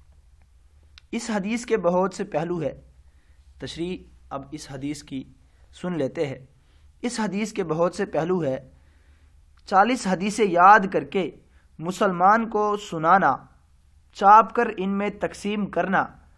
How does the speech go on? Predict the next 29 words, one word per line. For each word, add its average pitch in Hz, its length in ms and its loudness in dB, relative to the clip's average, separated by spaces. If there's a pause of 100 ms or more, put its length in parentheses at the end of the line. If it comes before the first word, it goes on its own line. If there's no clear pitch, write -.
(400)
तर्जमा 240 480 2
या 202 200 2
शरह 208 380 4
करके 196 400 -2
लोगों 196 380 2
को 214 180 0
समझाना, 175 580 2 (840)
रावियों 220 500 6
से 226 220 0
सुनकर 220 600 -2
किताबी 196 480 4
शक्ल 202 340 -2
में 202 200 -4
जमा 190 320 4
करना, 180 300 2 (600)
सब 254 300 2 (120)
इसी 202 280 -6
में 214 240 -2
दाखिल 151 440 4
है। 139 220 0 (580)
यानी 208 400 0
जो 220 220 4
किसी 233 320 -6
तरह 143 320 2 (640)
दीनी 226 400 -2
मसाइल 208 640 4
की 202 200 -8
चालीस 214 520 2
हदीसें 160 500 -4